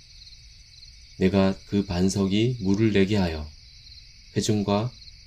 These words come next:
그들의 짐승에게 마시게 할지니라"라고 말씀하셨습니다. 그런데 모세는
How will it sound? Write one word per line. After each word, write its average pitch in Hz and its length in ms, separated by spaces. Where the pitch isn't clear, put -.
그들의 110 340
짐승에게 98 800
마시게 92 360
할지니라"라고 101 1300
말씀하셨습니다. 90 1000
그런데 101 320
모세는 92 500